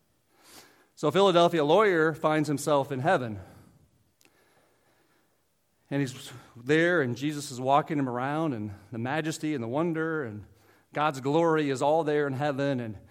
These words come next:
he walks by a group of pastors, and he sees their homes that they're living in, and they're, you know, they're pretty nice, but they're modest.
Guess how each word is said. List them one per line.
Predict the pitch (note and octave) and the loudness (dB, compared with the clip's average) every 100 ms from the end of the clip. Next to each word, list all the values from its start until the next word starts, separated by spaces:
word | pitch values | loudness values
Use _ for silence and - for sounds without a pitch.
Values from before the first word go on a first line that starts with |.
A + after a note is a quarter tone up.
| - - | -20 -16
he | - | -8
walks | B2+ C#3+ D3+ | 2 2 2
by | D3 C#3 | 0 -2
a | A#2+ | -2
group | A#2+ C#3+ C#3 | -2 -2 -2
of | A#2 - | -6 -12
pastors, | - E3 D3+ - G2 G#2+ - - _ _ _ _ - - | -12 -10 -10 -12 -14 -16 -18 -20 _ _ _ _ -14 -6
and | C3 | -6
he | |
sees | B2+ - A#3+ G3 F3+ D3+ | -4 -4 -4 -4 -4 -4
their | C3 | -6
homes | - G3 F3+ D3+ C#3+ | -4 0 2 4 2
that | B2+ | -2
they're | A#2+ | -6
living | C#3 G3 C#3 | -2 0 0
in, | C3 D3 E3+ - - _ _ | -2 -4 -6 -12 -20 _ _
and | A3 D#4+ | -2 0
they're, | E4 D4+ | 0 0
you | E4+ | 0
know, | A#3+ | 2
they're | C4+ | 2
pretty | - G3+ | 0 0
nice, | D3 D3+ A#3+ - | 0 0 -2 -8
but | E3 | -4
they're | F#3+ | 0
modest. | F#3+ G#3 B2+ F3+ A3 - | 2 0 -2 -4 -6 -12